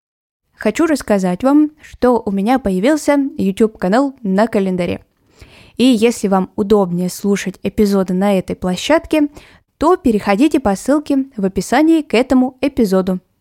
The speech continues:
Она вас там уже заждалась. Итак, что же изменилось в орфографии? Основное — язык стал проще. В конце слов,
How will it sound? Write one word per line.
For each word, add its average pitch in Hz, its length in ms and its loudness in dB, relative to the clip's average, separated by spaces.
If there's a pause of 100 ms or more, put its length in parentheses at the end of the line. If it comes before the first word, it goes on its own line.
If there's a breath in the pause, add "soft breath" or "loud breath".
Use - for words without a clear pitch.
(180)
Она 185 320 0
вас 285 160 2
там 285 380 0
уже 190 320 0
заждалась. 185 580 -4 (1400)
Итак, 214 420 -4 (360 soft breath)
что - 440 0
же - 240 -4
изменилось 190 840 0
в 185 140 -6
орфографии? 190 760 -2 (1080)
Основное — 302 680 2 (300 soft breath)
язык 233 640 0
стал 226 500 -2 (140)
проще. - 480 -4 (1040)
В - 140 -20
конце 247 320 0
слов, 233 340 0